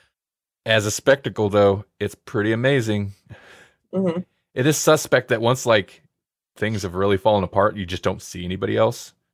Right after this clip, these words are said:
Speaker 1: should be bodies everywhere, but whatever.
Speaker 2: Yeah.
Speaker 1: But
Speaker 2: Yeah, he, he killed a little bit more than one person, I think, in, in that movie.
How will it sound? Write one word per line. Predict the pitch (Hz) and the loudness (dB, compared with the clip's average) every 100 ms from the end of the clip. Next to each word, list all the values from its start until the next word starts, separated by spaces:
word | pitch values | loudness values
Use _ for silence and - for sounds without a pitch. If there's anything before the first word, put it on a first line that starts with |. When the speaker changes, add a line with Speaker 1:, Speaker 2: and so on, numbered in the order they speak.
| - | -20
Speaker 1:
should | - | -14
be | 123 | -12
bodies | - 90 85 85 87 | -6 -6 -6 -8 -10
everywhere, | 87 85 87 87 | -8 -4 -4 -4
but | 90 87 | -4 -6
whatever. | - - 95 90 87 - _ _ _ - | -8 -4 -2 -2 -4 -8 _ _ _ -8
Speaker 2:
Yeah. | 156 151 - _ _ _ _ _ _ _ _ - - - _ _ _ - | -6 -6 -10 _ _ _ _ _ _ _ _ -20 -20 -20 _ _ _ -8
Speaker 1:
But | 107 98 - | -4 -2 -2
Speaker 2:
Yeah, | 202 185 180 | 2 2 2
he, | 226 | 2
he | 294 330 | 2 4
killed | 381 330 | 4 4
a | 254 | 4
little | 220 185 | 4 4
bit | 156 | 2
more | 165 165 160 | 4 4 2
than | 147 - _ _ - | -4 -12 _ _ -2
one | 156 147 | 2 2
person, | - 151 151 147 | 2 0 0 -2
I | 139 | -4
think, | - 139 - _ _ _ _ _ _ - | -4 -8 -10 _ _ _ _ _ _ 2
in, | 147 147 143 151 | 4 4 2 2
in | 151 | 6
that | 139 143 | 4 6
movie. | 147 143 170 | 4 4 0